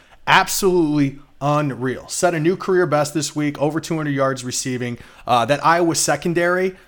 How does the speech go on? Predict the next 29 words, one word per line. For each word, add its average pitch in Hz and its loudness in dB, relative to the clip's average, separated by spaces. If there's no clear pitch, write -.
that's 135 -4
h-, - -8
so 165 0
highly 165 0
touted, 170 0
I 151 -6
mean, 160 -2
he, 208 -8
he - -12
made 220 0
'em 208 0
look 214 -2
like 196 0
fools. - -6
And 160 0
I 170 6
think 180 -4
you 190 -6
gotta 170 2
give 160 2
a 147 -4
credit 160 0
to 165 -4
Jeff 151 0
Brohm 147 0
and 135 -4
the 123 -8
game 139 -4
plan. 139 -6